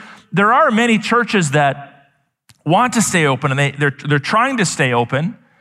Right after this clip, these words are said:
and they, they look to other churches as examples. I, that's, that's great.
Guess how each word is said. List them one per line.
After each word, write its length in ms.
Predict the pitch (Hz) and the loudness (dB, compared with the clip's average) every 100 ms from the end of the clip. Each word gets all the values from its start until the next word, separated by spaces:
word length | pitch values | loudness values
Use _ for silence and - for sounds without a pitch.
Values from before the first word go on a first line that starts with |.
| _ _ _ _ - | _ _ _ _ -2
and 180 | 180 | 0
they, 160 | 180 180 | 2 0
they 220 | 156 180 | 0 0
look 200 | 220 240 | 0 -2
to 120 | - 202 | -2 -2
other 180 | 202 | -2
churches 440 | 190 - 190 165 156 | -2 -2 -2 -2 -2
as 120 | 143 | -2
examples. 720 | 139 120 175 247 262 151 175 | -4 -2 0 0 0 -2 0
I, 200 | 214 180 | 0 0
that's, 260 | 220 220 - | -2 -4 -4
that's 180 | 214 - | -4 -2
great. 440 | 139 156 151 | 0 0 0